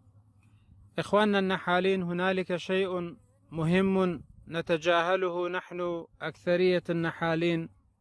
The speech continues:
ألا وهو أن المنتجين الذين يضعون الأغذية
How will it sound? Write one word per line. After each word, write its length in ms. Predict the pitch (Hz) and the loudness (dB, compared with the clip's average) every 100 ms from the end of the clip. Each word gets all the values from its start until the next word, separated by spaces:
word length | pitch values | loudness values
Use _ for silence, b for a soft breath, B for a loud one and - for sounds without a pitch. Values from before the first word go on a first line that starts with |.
| _ - _ - _ _ _ _ _ _ _ _ - | _ -20 _ -20 _ _ _ _ _ _ _ _ -4
ألا 260 | 165 185 196 | 2 4 6
وهو 600 | 202 190 190 185 175 - _ _ _ _ _ _ _ - | 4 4 4 2 0 -4 _ _ _ _ _ _ _ -6
أن 180 | 190 202 | -4 2
المنتجين 960 | 196 190 185 185 175 180 196 185 160 147 _ _ _ _ _ _ _ - | 2 2 -2 -2 -4 -2 -2 0 -4 -6 _ _ _ _ _ _ _ -6
الذين 440 | 156 165 170 208 202 | 0 2 4 2 2
يضعون 600 | 190 175 175 175 196 190 | 2 2 2 0 0 -2
الأغذية 640 | 175 170 165 180 196 170 | 0 -2 -2 0 0 0